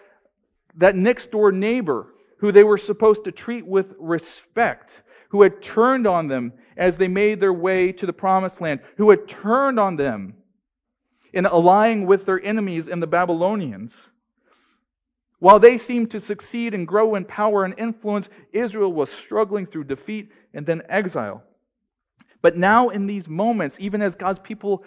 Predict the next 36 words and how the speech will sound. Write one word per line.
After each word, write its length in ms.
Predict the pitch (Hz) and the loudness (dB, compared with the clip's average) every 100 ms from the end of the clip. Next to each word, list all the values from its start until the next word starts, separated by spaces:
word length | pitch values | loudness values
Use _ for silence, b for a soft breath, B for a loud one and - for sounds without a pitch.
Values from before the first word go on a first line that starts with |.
| B | B
are 160 | - 180 | -8 -8
struggling, 580 | - 220 202 190 180 160 b - | -4 -4 0 -2 -4 -8 b -6
as 120 | 170 | -2
they 140 | 170 | 0
look 380 | 156 190 233 - - | 0 0 -2 -4 -10
at 200 | 175 175 | -10 -10
the 200 | 170 226 | -10 -6
Edomites, 460 | 208 185 170 - - | -4 -4 -6 -8 -8
they 140 | 185 | -6
see 460 | 170 - 226 214 - b b | -6 -10 -8 -8 -8 b b
that 160 | 175 - | -16 -6
God 180 | 220 214 | -6 -4
has 220 | 220 - | -8 -8
the 80 | 185 | -12
power 480 | - 233 226 208 196 | -12 -12 -4 -4 -4
to 140 | 208 | -12
bring 340 | 151 170 233 | -12 -6 -4
about 440 | 220 226 233 196 - B | -4 -6 -4 -4 -4 B
what 140 | 185 170 | -8 -8
He 100 | 180 | -10
says 400 | - 214 202 185 | -14 -10 -8 -8
will 140 | 190 | -14
happen. 400 | 190 220 - - _ _ _ _ _ _ _ _ _ _ _ _ _ _ _ _ _ _ _ _ _ _ _ _ _ _ _ _ _ _ _ - | -14 -16 -18 -20 _ _ _ _ _ _ _ _ _ _ _ _ _ _ _ _ _ _ _ _ _ _ _ _ _ _ _ _ _ _ _ -10
And 140 | 170 | -10
should 460 | 165 - 269 254 - | -8 -8 -4 -4 -4
Edom 260 | 247 226 175 | -4 -4 -6
seek 400 | - 254 247 - | -10 -12 -12 -14
to 100 | 208 | -10
rebuild, 680 | 214 156 214 214 151 151 B B B _ _ | -10 0 2 2 0 -2 B B B _ _
they 140 | 160 185 | -2 0
are 80 | 165 | 0
setting 340 | - 214 220 | -2 -2 -2
their 140 | 202 | -4
will 240 | 175 196 185 | -4 -4 -4
against 340 | 180 180 - | -8 -14 -12
God. 400 | 196 175 110 101 | -10 -8 -8 -10